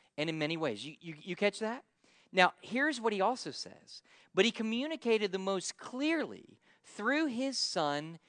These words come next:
Jesus Christ." He says, "But now in these later days, in these last days, he has spoken to us by his son." He's speaking of Jesus Christ. In essence, what he's saying is, God spoke most clearly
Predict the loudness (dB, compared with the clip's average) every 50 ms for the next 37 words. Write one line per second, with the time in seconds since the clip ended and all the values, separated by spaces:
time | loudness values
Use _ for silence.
0 | _ _ _ _ -16 -10 -4 -2 -2 0 0 0 0 0 0 -2 -4 -10 -16 -20
1 | _ _ _ _ -18 -6 -2 0 0 0 0 -4 -8 -12 -16 -18 -18 -18 _ _
2 | -20 -6 -2 0 0 2 2 0 2 2 2 2 2 0 2 4 6 6 4 2
3 | 0 0 0 -2 -2 -2 -2 2 4 6 6 6 6 4 2 2 4 6 8 8
4 | 8 6 2 -4 -6 -4 -4 -2 -2 -4 -4 2 4 6 6 6 6 4 2 0
5 | 0 2 2 4 2 2 -2 -8 -8 -4 0 0 0 0 2 6 8 8 8 6
6 | 4 0 4 4 4 4 2 -2 -14 -20 -20 0 6 8 10 10 10 10 6 4
7 | 2 2 2 4 4 4 4 4 2 0 -2 -2 0 0 0 0 -2 -2 -2 -2
8 | -4 -6 -6 -4 -4 -2 -2 0 0 -2 -2 -4 -8 -12 -20 -20 _ _ 0 2
9 | 4 4 4 4 0 -2 -6 -8 _ _ _ _ -4 -2 4 6 8 8 8 6
10 | 0 -4 -4 -2 0 0 0 0 -2 -2 -4 -2 -4 -4 -4 -4 -6 -6 -6 -8
11 | -12 _ -20 -20 -20 -20 _ _ 2 8 8 10 10 10 8 6 2 -2 2 4
12 | 6 6 6 4 4 4 4 4 2 0 -6 -10 -10 -4 -2 0 2 2 2 2
13 | 0 -2 -6 -10 -16